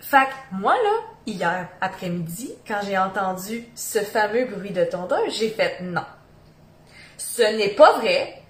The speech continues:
que je vais abandonner mon projet de maison de rêve parce que l'acheter en ce moment, c'est un peu difficile.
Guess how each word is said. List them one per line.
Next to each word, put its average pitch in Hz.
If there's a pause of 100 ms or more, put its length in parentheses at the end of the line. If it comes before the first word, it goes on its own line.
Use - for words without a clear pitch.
(380)
que 254
je 254
vais 233
abandonner 302
mon 285
projet 247
de 262
maison 226
de 226
rêve 214
parce -
que 277 (540)
l'acheter 247
en 233
ce 240
moment, 226
c'est -
un 214
peu 226
difficile. -